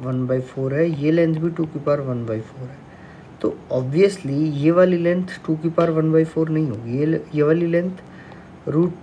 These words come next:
two into two की पावर वन बाई फ़ोर होगी। मतलब कितना होगा, टू की पावर हाफ प्लस वन बाई फ़ोर, मतलब ये लेंथ टू की पावर थ्री बाई फ़ोर होगी। तो Z represent vertices of square, बिल्कुल ठीक है, लेकिन उसकी साइड जो है टू की पावर थ्री बाई फ़ोर होगी, टू की पावर वन बाई फ़ोर नहीं होगी,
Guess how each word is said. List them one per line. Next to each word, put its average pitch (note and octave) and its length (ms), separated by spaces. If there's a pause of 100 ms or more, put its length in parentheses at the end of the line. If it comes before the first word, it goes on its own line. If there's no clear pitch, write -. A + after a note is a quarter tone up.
two G3+ 180
into F3+ 280
two D#3+ 180
की E3 60
पावर D3+ 240
वन C3+ 240
बाई B2+ 120
फ़ोर B2 240
होगी। A2+ 280
मतलब B2+ 280
कितना E3+ 300
होगा, F3 200
टू F3+ 180
की D#3+ 160
पावर E3+ 280
हाफ F#3 580
प्लस D#3 280
वन B2 120
बाई A#2+ 180
फ़ोर, - 220 (600)
मतलब D3 180
ये D3 120
लेंथ F3 240 (200)
टू D3+ 120 (100)
की F3 80
पावर D3+ 380
थ्री - 360
बाई D#3 200
फ़ोर C#3 300
होगी। A2 360 (680)
तो F#3+ 200 (1000)
Z C3+ 80
represent E3+ 680
vertices D#3+ 520
of F#3 220
square, G3 340
बिल्कुल G#3 340
ठीक - 260
है, B2 60
लेकिन C#3 300
उसकी E3 260
साइड F3+ 420
जो F#3 160
है E3+ 80
टू F3 180
की D#3+ 140
पावर E3 180
थ्री - 260
बाई C3 180
फ़ोर A2+ 220
होगी, B2 240
टू C3 80
की D3 100
पावर D#3 200
वन C#3+ 220
बाई C#3 100
फ़ोर - 280
नहीं G#2+ 160
होगी, A2+ 240